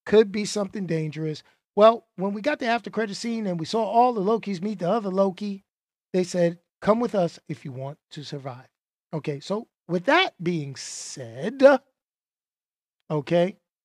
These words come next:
with that being said, well, maybe there's some things happening, because if you go back to Ant-Man and the Wasp, when they, uh, rescue the O G Janet Van Dyne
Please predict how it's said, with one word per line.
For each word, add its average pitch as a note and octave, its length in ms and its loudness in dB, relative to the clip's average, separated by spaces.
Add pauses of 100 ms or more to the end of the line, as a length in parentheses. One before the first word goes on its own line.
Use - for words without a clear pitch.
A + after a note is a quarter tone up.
(260)
with E3 120 -8
that B3 180 -4
being F#3 180 -8
said, A3+ 380 -8 (460)
well, F3 260 -4 (2500)
maybe F3 240 -8
there's A#3 220 -8
some G#3 160 -12
things A3 260 -12
happening, G3 540 -6 (340)
because D#3 320 -6
if C#3+ 140 -14
you D3 40 -16
go E3+ 140 -6
back E3 220 -6
to D3 120 -10
Ant-Man D#3+ 540 -8
and C#3+ 140 -10
the C#3 40 -12
Wasp, G#3+ 400 -6
when D#3+ 140 -10
they, D3+ 240 -6 (420)
uh, D#3 300 -2
rescue D#3+ 500 -2
the D3 300 -10
O E3 220 0
G G3 340 -4
Janet E3 320 -4
Van D#3 260 -6
Dyne G3+ 540 2